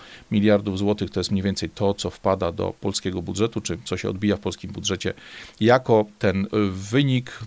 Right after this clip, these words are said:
pozytywny funkcjonowania Polski w ramach struktur unijnych. E, celowo użyłem tutaj daty dwa tysiące dziewiętnaście, dwa tysiące dwadzieścia jako pewnej granicy,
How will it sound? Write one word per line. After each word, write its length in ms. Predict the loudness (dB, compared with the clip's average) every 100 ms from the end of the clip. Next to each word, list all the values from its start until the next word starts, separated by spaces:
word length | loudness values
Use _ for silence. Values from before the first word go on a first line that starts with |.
| -2
pozytywny 640 | 0 4 4 4 4 0 0 -16 -20 -20 -20 -4
funkcjonowania 680 | 4 4 6 2 4 2 2
Polski 380 | 0 -2 -6 -2
w 40 |
ramach 260 | -2 -2 -6 -10
struktur 380 | -8 -6 -6
unijnych. 460 | -6 -6 -8 -12 -20 -16 -12 -12 2
E, 280 | 8 8 8 2 0
celowo 300 | 8 8 8
użyłem 360 | 2 4 4 2
tutaj 360 | 2 4 4
daty 480 | 4 2 4 4 2
dwa 140 | 0
tysiące 360 | -2 -2 -4 -2
dziewiętnaście, 500 | -2 -2 0 -2 -2
dwa 120 | -4
tysiące 320 | -2 -2 -2
dwadzieścia 420 | 0 0 -2 -2 -4
jako 160 | -4
pewnej 380 | -2 0 2 2
granicy, 640 | 2 4 4 0 -2 -4